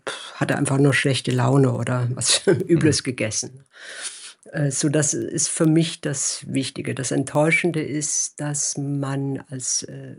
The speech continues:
Speaker 1: Mini-Partei dort sehr, sehr wenig, äh,
Speaker 2: Mhm.
Speaker 1: Utopie einbringen kann.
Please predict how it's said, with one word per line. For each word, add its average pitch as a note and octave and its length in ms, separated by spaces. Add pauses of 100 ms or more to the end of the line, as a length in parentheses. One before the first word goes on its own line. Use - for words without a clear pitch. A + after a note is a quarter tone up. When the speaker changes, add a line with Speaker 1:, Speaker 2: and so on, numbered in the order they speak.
(300)
Speaker 1:
Mini-Partei D3 720
dort C3 200
sehr, C3+ 300
sehr B2+ 220
wenig, B2 520
äh, C3 200 (120)
Speaker 2:
Mhm. B2 300 (380)
Speaker 1:
Utopie F#3+ 480
einbringen C3 560
kann. - 340